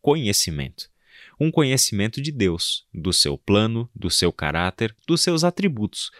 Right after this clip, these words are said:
como nós temos conversado aqui no Deus na Vida. Só que todo este conhecimento, proveniente do ensino das Sagradas Escrituras, deram a Timóteo algo muito especial,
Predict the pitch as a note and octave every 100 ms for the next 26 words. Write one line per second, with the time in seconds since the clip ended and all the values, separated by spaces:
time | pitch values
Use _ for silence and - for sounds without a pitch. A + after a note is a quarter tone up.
0 | _ - C3+ C3+ A#2+ G2+ - F2 F#2+ -
1 | C3 D3 D3+ - F#2+ F#2 G2+ A#2+ - A2
2 | A2+ G#2 F2+ E2 D2 C#2+ C2+ - _ _
3 | _ _ - - - - F3 F#3 - -
4 | G#3+ F#3+ A#2+ G#2+ - A#2 _ D#3+ F3 C#3
5 | - F2+ E2 F2 A#2 - - _ _ _
6 | - G#2+ F2+ F2 F2 F2 - F2 F2+ D#2+
7 | - D3 D3 G2+ D#2 D2+ D#2+ D2+ F#2 G#2
8 | E2 E2 - D2+ D2 - A#2+ D3+ - -
9 | - - - - A2+ D#3 F3+ E3 C3+ -
10 | G2+ G2 C3+ - - - C3+ D#3 D3 D3
11 | F3 F3 - - F#2 - - B1